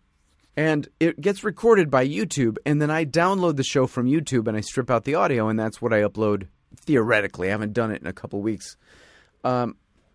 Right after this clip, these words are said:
that's what I upload for the podcast, blah, blah, blah, blah, blah, blah, blah, and it works out okay. So last week or the week before,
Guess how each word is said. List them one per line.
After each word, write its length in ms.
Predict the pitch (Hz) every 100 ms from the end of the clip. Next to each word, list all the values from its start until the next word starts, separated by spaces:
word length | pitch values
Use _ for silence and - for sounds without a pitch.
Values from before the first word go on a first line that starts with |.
| _ _ _ - _ _ _ -
that's 200 | 185 175
what 120 | 175
I 60 | 170
upload 320 | 151 147 151
for 120 | - 190
the 60 |
podcast, 580 | 226 330 - 113 76 113
blah, 160 | 139 151
blah, 120 | 165
blah, 160 | 131
blah, 100 | 139
blah, 180 | 175 156
blah, 120 | 233 359
blah, 160 | 466
and 80 | 151
it 40 | 135
works 200 | 143 -
out 200 | 170 - _ _ -
okay. 240 | - 123 - _ _ _ _ _ _ _ - _ _ _ _ _ _ _ _ _ _ _ _ _ _ _ _ _ _ _ _ _ _ _ _ _ _ _ _ _ _ _ _ _ _ _ _ _ _ _ _ -
So 160 | 202
last 380 | 165 196 220 -
week 180 | 196 165
or 80 | 143
the 80 | 131
week 200 | 127 95
before, 540 | 101 107 92 78